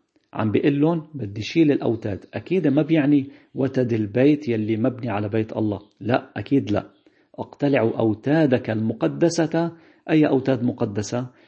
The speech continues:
لما كانوا عم بيقدسوا هودي الأوتاد يلي هن عواميد خشبية لرمز الآلهة الكاذبة، بده يشيلهم،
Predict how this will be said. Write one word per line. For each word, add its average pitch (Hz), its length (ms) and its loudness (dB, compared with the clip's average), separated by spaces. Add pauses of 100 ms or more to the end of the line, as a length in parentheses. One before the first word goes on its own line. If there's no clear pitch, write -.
(140)
لما 117 320 0
كانوا 139 500 4
عم 117 180 -4
بيقدسوا 123 640 -2
هودي 110 400 0
الأوتاد 110 560 -4
يلي 104 260 -2
هن 117 380 2 (320)
عواميد 120 500 0
خشبية 123 720 0 (340)
لرمز 131 800 -2
الآلهة 117 380 -2
الكاذبة، 101 500 -4 (260)
بده 101 240 -4
يشيلهم، 160 580 2